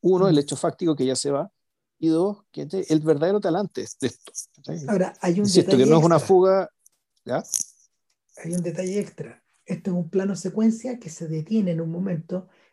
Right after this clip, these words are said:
Speaker 2: y se detiene en un zigzag que nos recuerda al zigzag de Cocker,
Speaker 1: Sí, pues.
Speaker 2: de los cerros de Cocker. Y, y, y nos recuerda también a la toma final de A través de los olivos.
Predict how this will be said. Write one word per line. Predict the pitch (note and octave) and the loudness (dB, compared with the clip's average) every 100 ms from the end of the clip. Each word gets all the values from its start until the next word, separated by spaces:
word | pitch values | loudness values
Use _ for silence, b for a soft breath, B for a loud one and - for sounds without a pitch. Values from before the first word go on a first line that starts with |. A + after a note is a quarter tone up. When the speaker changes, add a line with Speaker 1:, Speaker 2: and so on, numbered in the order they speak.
| _ | _
Speaker 2:
y | F#3 | -12
se | - F3 | -8 -6
detiene | D#3+ D#3 A3+ B3+ C4+ C4+ - | -6 -6 -6 -6 -6 -8 -8
en | F3+ | -4
un | G3 G#3+ | -2 -4
zigzag | - G3 - - B3 C4 - _ | -4 -8 -8 -12 -8 -8 -8 _
que | G3+ | -10
nos | F#3 E3+ | -10 -8
recuerda | F3+ F#3 G3+ G3+ G3+ G#3 | -8 -6 -6 -6 -8 -8
al | D#3+ | -10
zigzag | - D#3+ - G3+ G3+ - _ _ | -12 -16 -12 -10 -10 -12 _ _
de | E3 | -10
Cocker, | D#3+ C#3 - - - _ _ _ _ _ _ _ | -6 -8 -10 -20 -20 _ _ _ _ _ _ _
Speaker 1:
Sí, | - | -6
pues. | B2+ - _ _ _ _ _ | -6 -10 _ _ _ _ _
Speaker 2:
de | E3 | -16
los | D3 - | -16 -14
cerros | C#3+ - - | -16 -16 -20
de | |
Cocker. | - - _ _ _ _ _ _ _ _ _ _ _ _ _ _ _ _ _ _ _ _ - | -20 -20 _ _ _ _ _ _ _ _ _ _ _ _ _ _ _ _ _ _ _ _ -4
Y, | D#3 | -2
y, | E3+ A3 G3+ G3 | 0 -2 0 0
y | |
nos | E3+ D3+ | 0 0
recuerda | D3+ F3+ F#3+ F3 | -4 -4 -6 -4
también | E3+ F3+ F3+ | -4 -6 -6
a | |
la | E3 D#3+ | -8 -8
toma | F3+ E3+ | -8 -10
final | D3 E3 E3 E3+ F3+ _ _ _ _ _ | -8 -6 -6 -8 -12 _ _ _ _ _
de | E3 D#3 | -8 -6
A | |
través | D#3 E3 D#3+ | -4 -6 -6
de | |
los | D#3+ D3 | -6 -4
olivos. | D3+ C#3+ | -2 -4